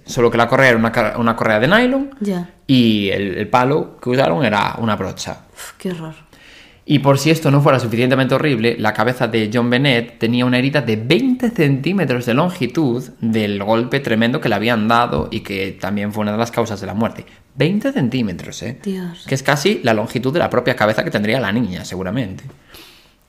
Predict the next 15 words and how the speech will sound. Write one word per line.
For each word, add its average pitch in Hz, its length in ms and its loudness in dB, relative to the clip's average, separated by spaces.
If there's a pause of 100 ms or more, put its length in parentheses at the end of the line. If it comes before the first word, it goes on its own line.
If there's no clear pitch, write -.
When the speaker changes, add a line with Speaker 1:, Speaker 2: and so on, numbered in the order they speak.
(140)
Speaker 1:
Pero 135 160 4
bueno, 87 300 -2 (500)
aunque 135 300 2
sí 165 160 4
que 180 100 2
es 165 140 0
cierto 143 360 4
que 113 60 -2
la 110 140 4
policía 113 420 0
sospechaba 107 440 0
de 135 60 -2
los 139 140 -2
padres, 110 560 0
realmente 127 580 -2